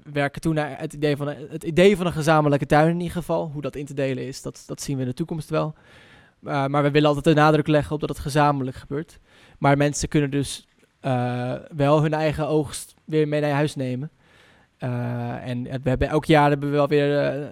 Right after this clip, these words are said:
een, een wachtlijst van mensen die graag mee willen doen en kijken wie er, voor wie er dan weer plek is.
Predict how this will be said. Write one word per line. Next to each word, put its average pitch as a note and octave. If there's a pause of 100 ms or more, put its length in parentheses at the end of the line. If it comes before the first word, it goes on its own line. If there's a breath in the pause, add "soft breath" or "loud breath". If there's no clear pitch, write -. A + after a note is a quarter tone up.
een, D3+
een D#3+
wachtlijst D3+
van D3+
mensen C#3+
die C#3+
graag C3+
mee C3
willen C3
doen C3
en B2+
kijken C3+
wie C#3
er, C#3
voor D#3
wie D#3+
er D#3+
dan D3+
weer D3+
plek E3
is. -